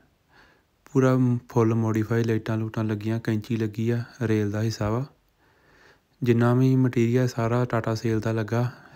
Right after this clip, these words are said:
ਹੈਵੀ weight ਟਰਾਲਾ। ਸੱਠ ਤੋਂ ਪੈਂਹਠ ਪਰਸੈਂਟ ਟਾਇਰ ਪੱਕੇ ਆ। ਪੂਰਾ ਫੁੱਲ ਮੋਡੀਫਾਈ ਸੇਲ ਦਾ ਲੋਹਾ ਲੱਗਾ ਜੀ।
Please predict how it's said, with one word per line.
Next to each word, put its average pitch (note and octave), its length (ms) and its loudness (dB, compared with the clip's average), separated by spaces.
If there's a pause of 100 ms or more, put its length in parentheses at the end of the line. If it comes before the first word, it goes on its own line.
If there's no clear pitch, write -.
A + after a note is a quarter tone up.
ਹੈਵੀ A2 260 0
weight G#2+ 320 -2
ਟਰਾਲਾ। A2+ 380 -2 (920)
ਸੱਠ - 360 -2
ਤੋਂ C3 200 0
ਪੈਂਹਠ B2 260 0
ਪਰਸੈਂਟ A#2 460 -2
ਟਾਇਰ A2 280 -4
ਪੱਕੇ - 380 -4
ਆ। G#2+ 60 -2 (1500)
ਪੂਰਾ B2+ 460 2 (420)
ਫੁੱਲ A2+ 240 2
ਮੋਡੀਫਾਈ A#2 640 0 (800)
ਸੇਲ A2+ 340 0
ਦਾ A#2+ 120 0
ਲੋਹਾ A#2 260 0
ਲੱਗਾ B2 280 0
ਜੀ। B2+ 160 -2